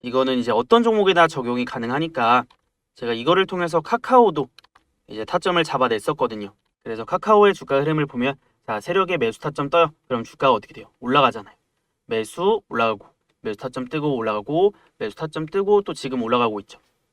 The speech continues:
그럼 우리가 이런 세력의 매집 타점이 떴을 때 매수를 하면 이게 이제 바닥에서 잡는 거니까 주가가 이런 강력한 상승들이 나온단 말이에요.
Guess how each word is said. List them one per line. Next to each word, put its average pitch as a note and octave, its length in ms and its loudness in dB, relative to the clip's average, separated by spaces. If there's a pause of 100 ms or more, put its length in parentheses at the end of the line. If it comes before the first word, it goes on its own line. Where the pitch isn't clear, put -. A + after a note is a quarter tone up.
(120)
그럼 A#2+ 220 -6
우리가 B2 300 2
이런 A#2+ 200 -2
세력의 A3+ 440 2
매집 A2+ 280 -4
타점이 F3+ 320 -6
떴을 G#3 380 -4
때 F#3+ 180 -2
매수를 B2 360 -4
하면 D3 240 -4 (560)
이게 A2 160 -10
이제 G#2 140 -8
바닥에서 G3 460 0
잡는 A#2+ 240 -10
거니까 B2 580 -2 (360)
주가가 C3+ 260 -2
이런 A#2 220 -4
강력한 F#3 540 -2
상승들이 G#3 520 -4
나온단 A2+ 320 -4
말이에요. G#2 240 -8